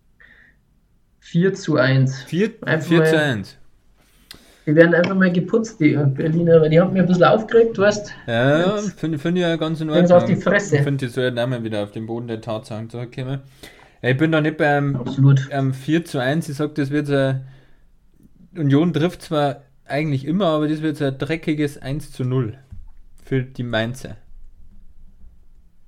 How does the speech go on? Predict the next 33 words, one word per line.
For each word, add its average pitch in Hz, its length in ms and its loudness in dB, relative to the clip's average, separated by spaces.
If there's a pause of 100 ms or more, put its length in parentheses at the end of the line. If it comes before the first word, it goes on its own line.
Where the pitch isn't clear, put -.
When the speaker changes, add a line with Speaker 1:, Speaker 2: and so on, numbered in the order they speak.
(1600)
Speaker 1:
Okay. 147 420 2 (380)
Speaker 2:
Damit 151 800 6
du 127 80 4
ja 127 60 4
Speaker 1:
Ähm, 127 80 2
Speaker 2:
mit 127 100 0
Speaker 1:
ach, - 60 0
Speaker 2:
deinem 117 120 0
Speaker 1:
du 170 80 -2
darfst - 0 -
Speaker 2:
vier 113 200 0
eins 120 240 -4
hoffentlich 113 340 -8
schmeißt, 110 340 -8
da 113 60 -10
die, 104 300 -8 (600)
die 107 80 -10
Differenz 110 480 -6
sowieso 107 320 -6
schon 107 140 -6
weg, 107 220 -6
aber, 98 380 -8 (540)
äh, 110 380 -8 (400)
Speaker 1:
<laughs> - 460 -14
Speaker 2:
dann 131 180 -2
bin 143 140 0
ich 160 240 -2
bei, 127 320 -4
ein 143 140 -6
schwieriges 143 560 -6
Spiel 147 280 -8
ist 131 220 -10
Freiburg-Dortmund. 127 1200 -6